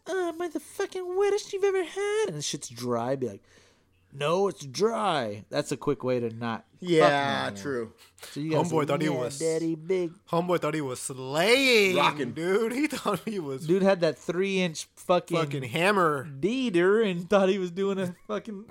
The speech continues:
Speaker 1: doing the girl a favor.
Speaker 3: Bro, you must
Speaker 1: This
Speaker 3: have
Speaker 1: one is crazy because I had to get clarification on it. It said bloody vag to mouth.
Speaker 3: That's gross.
Speaker 2: Oh.
Speaker 3: That's fucking gross, dude.
Speaker 1: <laughs>
Speaker 3: They're
Speaker 2: Fuck
Speaker 3: nah,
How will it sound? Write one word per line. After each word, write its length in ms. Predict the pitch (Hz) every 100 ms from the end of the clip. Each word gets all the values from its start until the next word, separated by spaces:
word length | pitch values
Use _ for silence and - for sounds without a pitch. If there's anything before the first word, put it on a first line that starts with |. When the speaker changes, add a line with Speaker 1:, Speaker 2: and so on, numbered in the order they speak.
| 233
Speaker 1:
doing 220 | 190 226 220
the 60 |
girl 240 | 202 240 233
a 40 |
favor. 480 | 269 285 294 214 131
Speaker 3:
Bro, 240 | 151 151
you 180 | 147 185
must 200 | 202 180
Speaker 1:
This 180 | 214 -
Speaker 3:
have 80 | 381
Speaker 1:
one 160 | 330 359 254
is 260 | 202 - _
crazy 560 | - 214 233 240 247 202
because 760 | 190 - 190 180 170 170 - - _ _ _ -
I 60 |
had 140 | 190 214
to 60 |
get 180 | 180 175
clarification 720 | 202 190 - 156 170 160 147
on 200 | 120 117
it. 100 | - _ _ _ _ _
It 180 | 170 170
said 320 | - 180 139 127
bloody 560 | 143 170 208 269 269
vag 600 | 226 143 156 156 170 180 - -
to 120 | 156
mouth. 320 | 135 135 139 139
Speaker 3:
That's 40 | -
gross. 340 | 135 123 123
Speaker 2:
Oh. 340 | 220 226 233 185
Speaker 3:
That's 200 | 135 -
fucking 380 | - 127 508 -
gross, 360 | 233 - -
dude. 100 | - - - - -
Speaker 1:
<laughs> 340 | - - _ 147
Speaker 3:
They're 200 | 180 180
Speaker 2:
Fuck 380 | - 175 185 170
Speaker 3:
nah, 420 | 156 147 139